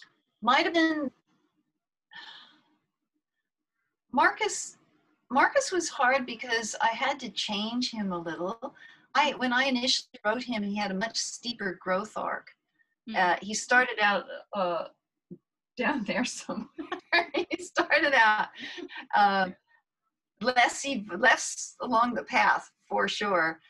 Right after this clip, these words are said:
Speaker 1: And my editor felt that he wasn't going to be, he, he, he,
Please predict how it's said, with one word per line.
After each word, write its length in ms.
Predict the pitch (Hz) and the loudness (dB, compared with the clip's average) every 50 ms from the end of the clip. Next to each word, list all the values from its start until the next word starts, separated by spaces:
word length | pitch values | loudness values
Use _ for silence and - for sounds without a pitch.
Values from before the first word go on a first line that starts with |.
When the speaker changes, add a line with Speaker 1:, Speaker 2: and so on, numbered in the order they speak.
| _ _ _ _ | _ _ _ _
Speaker 1:
And 720 | 196 202 202 196 196 190 190 190 190 185 190 185 185 - - _ _ _ _ _ _ _ _ _ _ _ - - | 0 2 4 4 4 6 6 4 4 4 2 0 -2 -4 -8 _ _ _ _ _ _ _ _ _ _ _ -6 -4
my 680 | 208 202 202 196 196 196 185 180 175 175 175 180 180 - - | -2 -2 0 2 4 6 6 6 6 4 4 2 -2 -4 -4
editor 480 | - - 214 247 254 247 247 254 247 233 - - _ | 0 2 2 2 2 0 0 -2 -2 -4 -6 -6 _
felt 480 | - 208 202 202 202 202 196 180 - - - - _ _ _ _ _ _ _ _ _ _ _ _ _ | 2 4 6 6 6 4 2 0 -6 -10 -18 -20 _ _ _ _ _ _ _ _ _ _ _ _ _
that 180 | 214 220 226 220 | -4 -4 -2 -2
he 240 | 196 202 240 226 | -4 -4 -6 -2
wasn't 420 | 220 233 226 233 - - 247 - - | 2 2 2 2 0 -4 -10 -10 -8
going 440 | - 226 226 220 220 214 214 208 196 - | -6 -4 -2 0 0 0 -2 -2 -4 -4
to 160 | - 220 190 - _ _ _ | -6 -8 -10 -10 _ _ _
be, 220 | 220 214 214 - - _ | -6 -6 -6 -6 -10 _
he, 300 | - 202 196 - - _ _ _ | -12 -10 -10 -10 -14 _ _ _
he, 220 | - - - - _ _ _ _ _ _ _ _ | -14 -14 -14 -16 _ _ _ _ _ _ _ _
he, 180 | - 247 240 - | -8 -8 -8 -10